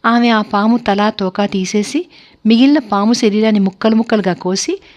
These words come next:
గంపలో పెట్టుకుని ఇంటికి బయలుదేరింది. పిల్లలు ఆమె చుట్టూ మూగి, "పెద్దమ్మ ఇంటి దగ్గర నుంచి ఏం తెచ్చావమ్మా?" అంటూ ఎగబడ్డారు.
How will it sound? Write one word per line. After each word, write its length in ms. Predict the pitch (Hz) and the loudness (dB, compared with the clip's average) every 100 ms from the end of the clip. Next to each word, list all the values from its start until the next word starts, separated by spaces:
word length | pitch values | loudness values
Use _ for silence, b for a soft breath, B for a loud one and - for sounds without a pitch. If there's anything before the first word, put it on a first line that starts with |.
| b 190 | b -4
గంపలో 320 | 220 226 269 254 | 0 2 2 2
పెట్టుకుని 400 | 202 190 240 233 | 0 -2 0 2
ఇంటికి 240 | 185 196 | 2 0
బయలుదేరింది. 640 | 190 170 165 160 156 156 - _ _ _ _ _ _ _ _ _ - b b b b | 0 -2 -4 -6 -6 -10 -12 _ _ _ _ _ _ _ _ _ -20 b b b b
పిల్లలు 260 | 269 262 269 | -2 2 2
ఆమె 220 | 208 208 | 2 -2
చుట్టూ 300 | 196 202 - | -2 -6 -2
మూగి, 380 | 208 208 302 - b b - | -2 0 -2 -4 b b -4
"పెద్దమ్మ 320 | 202 185 233 | -2 0 4
ఇంటి 180 | 269 233 | 4 4
దగ్గర 140 | 226 226 | 2 2
నుంచి 220 | 220 202 | 0 0
ఏం 100 | 190 | 0
తెచ్చావమ్మా?" 840 | - - 226 - 185 180 185 262 - b b | -2 -2 -2 0 -2 -2 -2 -2 -4 b b
అంటూ 180 | 214 220 | -2 0
ఎగబడ్డారు. 520 | 190 196 196 170 156 | 0 0 -2 -4 -6